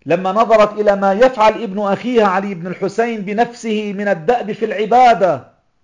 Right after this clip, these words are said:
أتت إلى جابر بن عبد الله الأنصاري، قالت له: "يا صاحب رسول الله،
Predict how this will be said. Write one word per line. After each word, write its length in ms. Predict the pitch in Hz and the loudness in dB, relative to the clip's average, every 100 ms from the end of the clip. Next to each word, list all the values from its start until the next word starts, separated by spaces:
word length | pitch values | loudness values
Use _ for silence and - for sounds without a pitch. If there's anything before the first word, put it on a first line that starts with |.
| _ _ _ 226 | _ _ _ -2
أتت 300 | 247 196 202 | 2 0 0
إلى 200 | 185 151 | 0 0
جابر 300 | 202 170 143 | 0 0 -2
بن 120 | 135 | -4
عبد 220 | 135 127 | -6 -6
الله 200 | 143 156 | -4 -4
الأنصاري، 640 | 123 117 104 143 107 117 _ _ - | -4 -10 -8 -6 -6 -10 _ _ -2
قالت 300 | 269 247 247 | 0 0 0
له: 200 | 233 214 | -2 0
"يا 160 | 262 | 0
صاحب 400 | 254 247 175 185 | 2 0 0 -2
رسول 380 | 156 143 - 123 | -2 -4 -8 -12
الله، 340 | 117 117 107 | -12 -12 -14